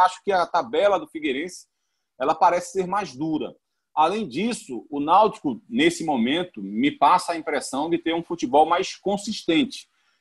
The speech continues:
Enquanto o Figueirense venceu só, é... Venceu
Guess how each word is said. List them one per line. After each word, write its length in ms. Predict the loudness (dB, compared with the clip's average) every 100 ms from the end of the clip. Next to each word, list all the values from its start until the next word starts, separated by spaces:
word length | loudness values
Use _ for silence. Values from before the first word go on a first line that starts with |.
| -8
Enquanto 520 | -4 4 6 6 6
o 200 | 8 8
Figueirense 800 | 6 4 6 6 4 0 -8 -14 -14 _
venceu 480 | -4 -4 -2 -2 -2
só, 800 | 0 4 6 8 6 2 -2 -8 _ _
é... 920 | -6 -2 -2 -2 -4 -6 -10 -12 -12 -14 -18 _ _ _ _ _ _ _ _ _ _
Venceu 320 | -2 0 2